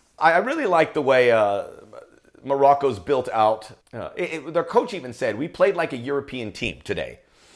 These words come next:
We played with a balance." And he said, "I'm very happy." Walid Regra-, Regragui. And they are a European team. I mean, they look like it. Amrabat in the middle, Hakim Aouar, who we've seen it. I'm a West Ham fan. We haven't seen him play for West Ham, but there you go. Yassine Bono in goal.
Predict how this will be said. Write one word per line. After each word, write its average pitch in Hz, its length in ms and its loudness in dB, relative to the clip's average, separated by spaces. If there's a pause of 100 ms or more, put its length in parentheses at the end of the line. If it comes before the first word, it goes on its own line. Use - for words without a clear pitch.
(300)
We 135 100 -6
played 156 300 0
with 151 120 -6
a 127 40 -4
balance." 92 460 -4
And 113 100 -10
he 120 60 -10
said, 123 180 -2
"I'm 110 140 -4
very 127 300 -4
happy." 101 340 -8
Walid 113 420 -4
Regra-, 110 480 -4
Regragui. 127 680 -2 (760)
And 117 320 -4
they 190 100 0
are 214 240 2
a 175 40 2
European 110 420 -8
team. 67 320 -16
I - 20 -16
mean, 117 120 -8
they 143 100 -2
look 202 260 -2
like 85 300 -6
it. 85 80 -12
Amrabat 143 580 0
in 139 100 -10
the 131 60 -8
middle, 175 480 0
Hakim 135 540 -8 (100)
Aouar, 143 480 0
who 147 80 -6
we've 139 100 -6
seen 143 220 -8
it. 143 60 -6
I'm 120 100 -6
a 101 60 -8
West 131 240 -4
Ham 135 180 -8
fan. 131 300 -8
We 113 80 -4
haven't 110 140 -8
seen 110 120 -12
him 95 80 -12
play 127 180 -6
for 123 140 -8
West 117 300 -6
Ham, 117 280 -4
but 78 160 -14
there 98 140 -6
you 85 160 -10
go. 127 380 0 (340)
Yassine 117 400 -4
Bono 127 380 0
in 113 100 -8
goal. 120 460 -2